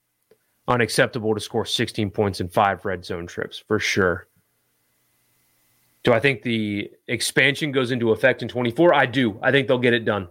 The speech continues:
I think the college football playoff will be twelve teams in twenty twenty-four. I think they'll get it done. Touchdown Arizona. Wow. She, I, I need to find this. Um, do I have this F S two? I don't even know.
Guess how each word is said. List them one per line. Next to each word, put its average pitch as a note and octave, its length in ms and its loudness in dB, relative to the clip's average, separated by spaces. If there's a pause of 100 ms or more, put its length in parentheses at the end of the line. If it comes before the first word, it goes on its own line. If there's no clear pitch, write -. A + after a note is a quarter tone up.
(140)
I A#2+ 80 4
think A#2+ 160 0
the A#2 60 -4
college C3 260 2
football C3+ 240 0
playoff A#2 260 2
will G#2+ 80 -8
be G#2+ 120 -6
twelve A2+ 340 0
teams G#2+ 240 -4
in G#2 80 -6
twenty G#2 240 -4
twenty-four. F#2 520 -6 (160)
I - 80 0
think G#2 180 2
they'll F#2+ 140 2
get F#2+ 140 2
it F#2+ 120 -2
done. F2+ 180 -4 (1300)
Touchdown C#3+ 440 2
Arizona. A#2+ 440 2
Wow. G#2 380 2 (120)
She, - 300 -10
I, B2 200 -2
I - 20 -2
need B2+ 160 -2
to G2 80 -6
find C3 300 0
this. - 340 -8 (100)
Um, F#2 400 -6 (1040)
do G2+ 120 2
I G#2+ 100 4
have D3+ 240 -4
this E3 260 -2
F D3+ 160 0
S F#3 160 0
two? A3+ 280 -2 (1000)
I - 60 0
don't G3+ 100 4
even A2 220 2
know. A2 380 2